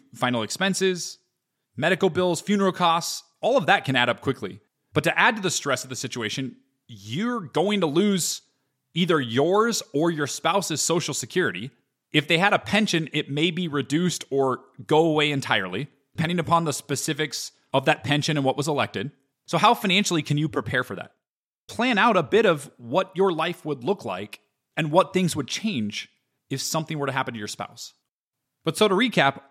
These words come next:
I don't want you surprised in retirement by healthcare expenses, by needing to spend money on your home, the potential for supporting adult children and or aging parents, that you'll wanna travel and have some hobbies, and those will cost money.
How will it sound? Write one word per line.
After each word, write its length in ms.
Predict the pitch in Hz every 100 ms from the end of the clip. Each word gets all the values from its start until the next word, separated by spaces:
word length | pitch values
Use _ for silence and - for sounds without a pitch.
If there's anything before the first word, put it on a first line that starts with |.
| _ _ -
I 60 | 202
don't 80 |
want 140 | 247 226
you 80 | 165
surprised 840 | - - 165 175 104 98 - - _
in 140 | 151 156
retirement 560 | 139 165 170 123 113
by 260 | 110 107 104 - _ -
healthcare 380 | 151 156 190
expenses, 560 | 175 - 170 202 202 - _ _ _ _ _
by 140 | 120 120
needing 260 | 143 165
to 60 | 143
spend 280 | - 165 143
money 200 | 160 151
on 80 |
your 120 | 139 123
home, 360 | 127 196 202 _ _ _ _ -
the 100 | 147
potential 500 | - 160 180 190 175
for 380 | - 160 147
supporting 560 | 139 156 127 156 170 156
adult 300 | 123 139 160
children 460 | - 147 175 180 151 _ _ -
and 300 | 156 180 170 -
or 380 | 151 175 180 165 143
aging 300 | 156 156 139
parents, 480 | 131 180 202 - - _ _ _ _ _
that 100 | 139
you'll 120 | 147
wanna 160 | 139 135
travel 380 | - 127 170 175
and 80 | 139
have 120 | 151
some 120 | 127
hobbies, 540 | 117 143 190 208 - - _ _ _
and 100 | 107
those 140 | 123 139
will 80 | 156
cost 300 | 175 170 175
money. 300 | 190 202